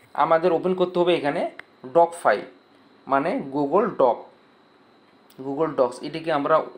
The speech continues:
open করলাম এবং open করার পর plus বাটনে click করলাম। plus button click করার পরে new word ফাইলে click করলাম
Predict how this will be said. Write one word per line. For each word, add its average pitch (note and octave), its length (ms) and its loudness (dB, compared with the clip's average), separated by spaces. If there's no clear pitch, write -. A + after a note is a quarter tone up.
open E3+ 180 -4
করলাম F3 360 0
এবং D3 360 -4
open F#3 300 -2
করার F3 220 4
পর D#3+ 240 2
plus D3 320 2
বাটনে D3+ 300 0
click D#3+ 300 -10
করলাম। D#3+ 300 -4
plus D#3 220 2
button D#3 300 2
click E3+ 180 -12
করার E3+ 180 2
পরে D#3+ 240 2
new G#3+ 420 0
word D#3 240 2
ফাইলে D#3+ 340 -2
click E3 280 -6
করলাম A2+ 220 -2